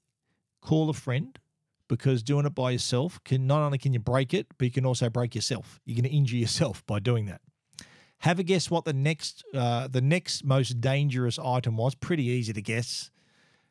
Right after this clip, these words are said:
Smartphones, of course. Smartphones accounted for twenty-three percent of tech injuries. And I'll say it right now, if you've suffered one of these injuries, you're an idiot.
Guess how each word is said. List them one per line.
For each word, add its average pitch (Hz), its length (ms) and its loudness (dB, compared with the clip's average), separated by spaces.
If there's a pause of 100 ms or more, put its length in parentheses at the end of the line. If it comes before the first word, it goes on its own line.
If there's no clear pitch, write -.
Smartphones, 185 760 2
of 135 100 -2
course. 123 460 0
Smartphones 175 960 0 (340)
accounted 151 540 0
for 147 80 -2
twenty-three 190 1200 -2
percent 170 560 -2
of 135 160 0
tech 156 260 0
injuries. 143 800 0 (500)
And 147 420 2 (240)
I'll 202 280 0
say 180 340 2
it 160 80 -2
right 135 300 2
now, 135 480 0 (320)
if - 220 2
you've 208 200 2
suffered 160 580 0
one 147 140 4
of 135 140 0
these 139 200 2
injuries, 127 460 2
you're 139 260 4
an 123 80 2
idiot. 107 300 -6